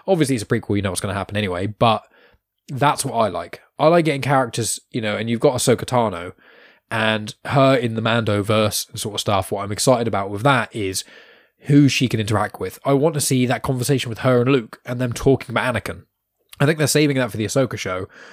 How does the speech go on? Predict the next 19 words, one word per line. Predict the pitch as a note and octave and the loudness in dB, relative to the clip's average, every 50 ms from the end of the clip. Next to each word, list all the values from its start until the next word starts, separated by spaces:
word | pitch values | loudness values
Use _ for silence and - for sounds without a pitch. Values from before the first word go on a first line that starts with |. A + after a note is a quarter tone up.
| - - _ | -20 -14 _
I | - F#2 | -6 -4
hope, | E2+ F#2 F#2 G2 - - _ - - - - | -4 -4 -4 -6 -8 -14 _ -20 -20 -6 0
or | G#2 G#2+ G#2+ G2+ | 2 4 4 6
we're | G2+ G#2+ | 6 4
gonna | G#2+ G2+ G2 | 4 2 2
see | - - G#2 | 2 0 0
it | |
at | G2 - | 0 -2
some | - G2 G2 | -2 -2 -4
point, | - - C#3 B2 G#2+ G2+ | 0 2 4 4 4 2
and | F#2+ F#2+ G2 | -2 -4 -4
they're | G2+ G2+ | -2 -2
not | G#2+ A2 A2+ | -2 -4 -4
just | - - - | -6 -6 -4
gonna | A#2+ G2+ | -4 -4
gloss | G2+ G#2 G2 F2+ - | -2 0 0 2 4
over | A#2+ A#2+ A2+ G2+ G2+ | 4 4 4 4 0
it, | F#2+ F#2+ - | -6 -6 -6
but | - - - | -6 -6 -6